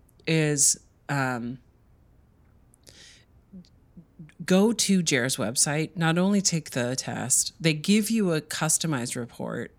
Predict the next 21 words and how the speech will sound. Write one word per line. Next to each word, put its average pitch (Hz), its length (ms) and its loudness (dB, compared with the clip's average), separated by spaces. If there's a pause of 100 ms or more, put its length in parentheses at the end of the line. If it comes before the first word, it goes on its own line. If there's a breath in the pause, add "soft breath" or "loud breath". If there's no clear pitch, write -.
(120)
about 147 300 -2
what 143 160 0
your 143 160 0
primals 123 500 -6
are, 131 280 -4 (300 loud breath)
and 180 120 2
they 185 60 6
give 190 160 0
you 196 160 2
ideas 143 680 -2
about 127 280 -6
which, 135 260 -6 (120)
like, 139 200 -2
how 151 280 -2
to 143 120 -6
change 123 520 -6
each 131 240 -6
of 127 140 -10
them. - 280 -12 (580 loud breath)
And 202 220 4
then, 220 280 4